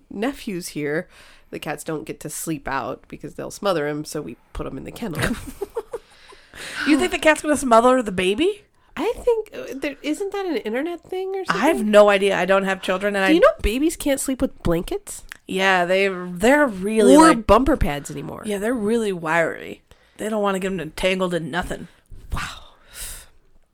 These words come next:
Speaker 2: Mm-hmm.
Speaker 1: My nephew slobbers. <laughs>
Speaker 2: I feel like that's a tangent. <laughs>
Speaker 1: I picked him up from daycare, and I looked down at the mattress, and I'm like,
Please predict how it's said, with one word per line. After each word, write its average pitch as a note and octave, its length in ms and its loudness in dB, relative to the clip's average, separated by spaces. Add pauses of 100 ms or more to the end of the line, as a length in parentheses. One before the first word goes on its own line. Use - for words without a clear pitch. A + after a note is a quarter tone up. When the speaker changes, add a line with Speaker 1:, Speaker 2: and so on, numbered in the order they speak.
(180)
Speaker 2:
Mm-hmm. F3 300 -4
Speaker 1:
My F3+ 100 -4
nephew E3 260 -6
slobbers. D3 680 -10
<laughs> - 840 -20
Speaker 2:
I C#4 460 -2
feel C#4+ 120 4
like B3+ 140 8
that's G#3 200 2
a F3 40 -10
tangent. G3 520 -4 (220)
<laughs> - 120 -8
Speaker 1:
I G3+ 200 -2
picked C4+ 260 -2
him A#3 100 0
up G#3+ 100 -2
from G#3 220 -6
daycare, A3 400 0
and A3+ 80 2
I G3 60 2
looked G3+ 240 -2
down G#3 160 0
at F3 80 -2
the - 40 -4
mattress, G3 440 -2
and A3+ 100 0
I'm F3+ 80 0
like, F3 320 -4